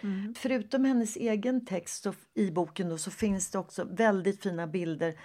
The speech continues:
Speaker 2: på henne själv, privata bilder, och även på hennes konst.
Speaker 1: Mm. Och de flesta känner nog till hennes glaskonst, eller
Speaker 2: Mm.
Speaker 1: känner igen den i alla fall.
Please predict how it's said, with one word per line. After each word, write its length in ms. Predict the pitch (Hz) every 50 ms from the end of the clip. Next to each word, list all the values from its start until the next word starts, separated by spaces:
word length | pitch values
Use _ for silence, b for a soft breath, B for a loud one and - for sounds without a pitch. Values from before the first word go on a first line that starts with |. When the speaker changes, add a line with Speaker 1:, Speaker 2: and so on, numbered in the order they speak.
| B B B B B B B
Speaker 2:
på 80 | 175
henne 260 | 170 170 170 170 175 160
själv, 380 | - - 214 208 240 294 277 - - - - -
privata 500 | - 214 156 160 151 170 190 - - 233
bilder, 640 | 220 247 240 220 202 180 202 202 214 220 220 220 B B B B B B B -
och 280 | - 214 202 214 - -
även 320 | - 208 180 147 156 147 143
på 80 | -
hennes 280 | 147 151 147 147 151 -
konst. 600 | - - - - - - - - - - - - - - _ _ _ _ _ _ _ _ _ _ _ -
Speaker 1:
Mm. 400 | 208 208 202 175 165 165 175 185 _ _ _ _ _ _ _ _ _ _ -
Och 60 | 202
de 120 | 196 202 208
flesta 360 | - - 220 214 - - 233
känner 280 | 233 - 196 175 180 165
nog 260 | 170 165 165 165 -
till 260 | - - 247 233 190
hennes 380 | 180 185 160 156 180 170 - -
glaskonst, 880 | - 185 180 185 151 147 151 - - - - 151 143 175 180 - - -
eller 100 | 196 190
Speaker 2:
Mm. 120 | 180 170
Speaker 1:
känner 240 | 156 143 143 143 156 185
igen 360 | 196 233 277 320 294 247 202
den 160 | 180 165 160
i 80 | 156 135
alla 160 | 139 170 180
fall. 280 | - - 143 165 196